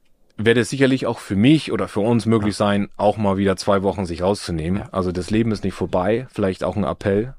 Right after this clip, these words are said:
Speaker 1: so.
Speaker 2: Ja.
Speaker 1: Also das Nachfolgethema ist ein riesiges Thema. Es gibt
Speaker 2: Mhm.
Speaker 1: viele, die keine Nachfolge haben
Speaker 2: Ja.
Speaker 1: und Unternehmen werden dann aufgekauft
Speaker 2: Ja.
Speaker 1: und industrialisiert
Speaker 2: Ja.
Speaker 1: und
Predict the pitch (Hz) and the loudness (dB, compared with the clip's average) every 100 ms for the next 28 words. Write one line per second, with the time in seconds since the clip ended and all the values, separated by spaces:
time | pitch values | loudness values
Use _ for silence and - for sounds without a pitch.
0 | - 113 131 - 90 90 87 - - - | -2 0 0 -2 -2 -2 -4 -10 -20 -18
1 | - - - - _ _ _ - - - | -18 -18 -20 -20 _ _ _ -20 -20 -20
2 | - - 107 - - 110 127 - 156 127 | -16 0 0 0 -6 0 0 4 4 4
3 | 113 139 123 104 101 104 - 98 90 - | 0 0 4 2 2 -2 0 2 2 -4
4 | - 110 120 143 147 - 151 156 180 - | -2 2 4 4 4 4 2 4 0 -2
5 | 110 98 95 95 127 139 123 117 113 - | -2 0 -2 -2 2 4 6 6 4 -2
6 | 104 - 110 107 98 98 - 104 95 98 | -8 -2 0 2 2 0 0 0 2 2
7 | 104 139 160 90 101 98 95 98 101 101 | 2 0 -6 -4 -2 0 2 2 4 4
8 | 98 92 92 92 90 87 - 110 - 104 | 4 2 2 2 0 -2 -2 -2 0 -2
9 | 110 101 - 92 85 90 85 - 101 98 | 2 0 0 -6 -4 -4 -4 -4 0 0
10 | - 98 90 90 110 104 95 92 90 82 | 0 -2 -2 0 2 4 2 -2 -4 -6
11 | - | -14